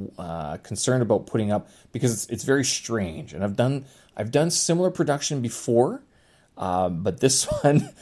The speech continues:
I don't know, I laugh at it every time. Every time I laugh, I'm like, <laughs> "It's, it's just funny." <laughs> I don't know why I find it funny, I just do. Um, there are some others,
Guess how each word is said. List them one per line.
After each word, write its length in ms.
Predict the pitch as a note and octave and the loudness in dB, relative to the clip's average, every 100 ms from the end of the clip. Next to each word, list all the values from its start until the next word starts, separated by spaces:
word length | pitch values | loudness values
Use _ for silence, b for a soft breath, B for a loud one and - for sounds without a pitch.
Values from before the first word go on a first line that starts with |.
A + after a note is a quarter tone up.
| B B B B | B B B B
I 100 | A#2+ A2+ | 2 4
don't 100 | F#2+ | 2
know, 80 | |
I 120 | F2 A2 | -2 -4
laugh 360 | F#2+ F2+ - | -4 -8 -10
at 120 | D2 | -10
it 100 | E2 | -8
every 180 | D#2+ E2+ | -10 -12
time. 220 | - - - | -14 -6 0
Every 200 | C#3 D#3 | 4 8
time 120 | C3+ | 10
I 60 | |
laugh, 260 | A2 F#2 F2+ | 10 8 2
I'm 60 | F#2 | -4
like, 160 | G2 | -4
<laughs> 280 | G#2 - - | -6 -4 4
"It's, 560 | F3 - G#2 F2+ F2+ - B B B - | 4 4 -4 -4 -12 -16 B B B -6
it's 140 | G#2 | -4
just 160 | - - | -6 -10
funny." 280 | - - - - | -14 -16 -16 -8
<laughs> 220 | - - | -4 4
I 40 | F#3 | 4
don't 380 | - G3+ F3+ F#3 | 6 6 8 8
know 80 | |
why 280 | D#3+ C#3+ C3+ | 10 10 10
I 40 | C#3 | 8
find 260 | A2+ A#2 | 4 2
it 60 | A#2 | 2
funny, 300 | - G2 G2 | 0 -2 -2
I 60 | |
just 220 | F#2+ - - | -4 -10 -12
do. 200 | - - B B B B | -16 -18 B B B B
Um, 440 | G2+ G2 G2 G2+ | 2 4 2 0
there 160 | A#2+ A#2 | 6 8
are 80 | A#2 | 8
some 240 | - A2 | 6 0
others, 560 | G2+ A2 A2 A2 G#2 | 2 4 4 2 0